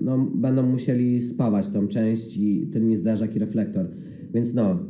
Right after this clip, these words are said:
Więc jakby się to wydarzyło w jakimś samochodzie za dziesięć koła, to pewnie by to kosztowało trzy tysiące. Znając B M W, kurwa, pójdzie to w sto tysięcy, nie? Ale autokasko.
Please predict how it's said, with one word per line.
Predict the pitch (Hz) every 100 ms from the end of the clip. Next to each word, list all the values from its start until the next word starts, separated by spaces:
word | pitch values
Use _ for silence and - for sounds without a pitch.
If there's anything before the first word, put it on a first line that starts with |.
| - - - - - - -
Więc | 117
jakby | 139 135
się | -
to | 160 147
wydarzyło | 143 151 143 160 156
w |
jakimś | 147 143 135
samochodzie | 147 143 147 151 143
za | 139 143
dziesięć | 127 156 143
koła, | 156 151 156
to | 151
pewnie | - 123 143
by | 131
to | 143 139
kosztowało | 135 139 - 135 135 135 131 127 104 - - - - -
trzy | - -
tysiące. | - 127 113 90 - 80 - - - - - - - - - -
Znając | - 139 135 135
B | 120 139 143
M | 143
W, | 131 139
kurwa, | 143 131 131 143
pójdzie | 143 147 135 139
to | 139 127
w | -
sto | - -
tysięcy, | 127 127 123 101 - 90
nie? | 98 113 104 - -
Ale | 113
autokasko. | 117 117 120 110 - 95